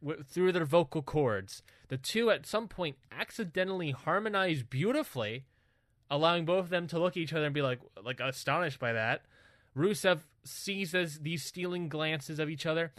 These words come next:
and gets jealous. He proceeds to attack Elias. English then pulls Rusev off, and they both walk backstage. Next up, a tag team match of Liv Morgan and Sarah Logan. Again, if you have a tag team name for them,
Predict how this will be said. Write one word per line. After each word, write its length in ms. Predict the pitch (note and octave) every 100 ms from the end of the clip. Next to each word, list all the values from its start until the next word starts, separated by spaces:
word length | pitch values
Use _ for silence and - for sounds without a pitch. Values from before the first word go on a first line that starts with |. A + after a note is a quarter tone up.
| -
and 160 | - C#3+
gets 220 | D3+ C3
jealous. 420 | - D3+ F3 G3 - -
He 140 | - C#3+
proceeds 420 | D3 E3 A3 F3
to 100 | D#3+
attack 440 | C#3 - E3+ F3+ -
Elias. 600 | D3+ D3+ D3 C#3 C#3 - - - - D#3
English 400 | F3 F3+ D#3 -
then 240 | D3+ D#3
pulls 400 | C#3 - F3+ C#3+
Rusev 580 | E3 C#3+ E3 D3 D3+ C3+
off, 340 | B2 B2 B2 - _ -
and 80 | A#2
they 40 |
both 280 | A2+ C3 A2
walk 340 | A2 A#2+ C3 -
backstage. 880 | A2+ G#2+ - - G#2+ G2 F2 - - _ _ _ _ _ _ _ _ _ - -
Next 280 | D#3 D3+ -
up, 160 | D#3+
a 40 | -
tag 280 | E3 D#3 D3
team 200 | D#3 D3
match 260 | D3 C#3+
of 160 | C#3 - - - -
Liv 340 | C#3+ G3 F#3+
Morgan 440 | E3 E3+ E3+ D#3+ D#3+
and 160 | C#3
Sarah 320 | C3+ - F3+ E3+
Logan. 380 | D3+ D3 D3+ D3+
Again, 340 | C3 D3 D3+
if 120 | C3+
you 120 | C#3+
have 80 | B2+
a 40 | A#2+
tag 280 | - C#3+
team 200 | C3+ C#3
name 240 | B2 B2+ D#3+
for 140 | -
them, 300 | G#2 G2+ B2